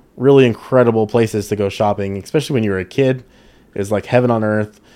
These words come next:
And so we were talking about how if it's bad that I'm so connected to the stuff that I grew up with till this day. And basically we led into a very awesome conversation about how it's just really cool to preserve stuff. And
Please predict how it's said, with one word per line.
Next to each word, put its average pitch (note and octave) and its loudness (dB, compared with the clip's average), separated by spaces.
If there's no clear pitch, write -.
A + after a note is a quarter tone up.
And G#2 -6
so A2 4
we G#2+ 0
were A2+ 2
talking A2 0
about G#2 -2
how G2+ 0
if G2+ -4
it's G2 -6
bad A2 0
that G#2 -2
I'm F#2+ -6
so A2+ -4
connected G#2 -8
to - -12
the F#2+ -8
stuff - -6
that G2 -6
I F#2+ -6
grew G2 -6
up G2+ -6
with F#2+ -8
till G2+ -6
this F#2 -8
day. G2 -6
And A#2 -6
basically A2+ 2
we G#2 -2
led A2 0
into A2 -4
a G2 -4
very G2+ -4
awesome A#2 -4
conversation G#2 -4
about F#2 -6
how G2 -6
it's F#2 -8
just F#2 -12
really G2 -6
cool G#2 -6
to F#2+ -6
preserve G2+ -6
stuff. - -12
And F2+ -14